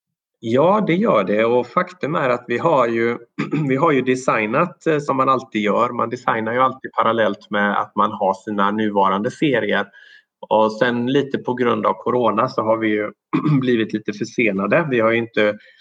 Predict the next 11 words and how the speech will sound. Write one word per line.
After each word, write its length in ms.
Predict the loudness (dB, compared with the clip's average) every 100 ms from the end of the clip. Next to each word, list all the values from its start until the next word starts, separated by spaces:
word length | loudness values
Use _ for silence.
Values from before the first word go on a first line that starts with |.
| _ _ -2
kunnat 380 | 0 2 0 -2 -10 -20 _ _ _ _ _ _ _ -6
expandera 880 | -6 -4 -2 0 2 2 2 2 0
exakt 600 | -4 -8 -4 -4 -4 -2
i 40 |
den 340 | 0 0 -2
tanke 320 | -4 -4 -4 -10 _ _ _ _ _ _ -4 -2
som 340 | -2 -2 -2
var 140 | 0 0
menat 440 | -2 -2 -2 -4
förra 320 | 0 0 2
året. 540 | 2 4 4 2 0